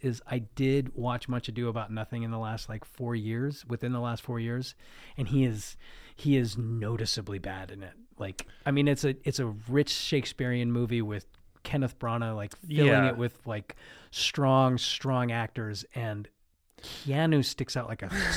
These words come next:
Speaker 1: sore thumb in the middle of it.
Speaker 2: <laughs>
Speaker 1: I would have guessed that movie came out in nineteen eighty-seven. I didn't realize it was so much. I mean, it was, like,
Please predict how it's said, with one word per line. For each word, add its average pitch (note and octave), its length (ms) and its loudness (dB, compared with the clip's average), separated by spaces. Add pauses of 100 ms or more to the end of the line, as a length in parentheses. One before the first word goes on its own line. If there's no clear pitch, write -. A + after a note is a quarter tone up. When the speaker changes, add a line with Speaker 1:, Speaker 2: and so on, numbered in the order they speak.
(120)
Speaker 1:
sore D#3 260 10
thumb C3+ 260 4
in A#2+ 60 2
the A#2 80 0
middle A#2 260 0
of - 120 4
it. G#2 100 -8 (240)
Speaker 2:
<laughs> - 240 -8
Speaker 1:
I G#3+ 140 10
would D4+ 160 10
have E3 180 8
guessed E3+ 320 4
that D3+ 160 4
movie D3 240 6
came C3+ 240 0
out B2 160 0
in A2 60 -6
nineteen A2+ 340 -4
eighty-seven. G#2 640 0
I C#3+ 80 2
didn't G3 180 8
realize D3 340 8
it - 60 0
was A2 120 4
so C#3 500 2
much. C3 300 0
I C#3 80 0
mean, F3 120 6
it B3 100 6
was, C4 120 4
like, F3+ 180 6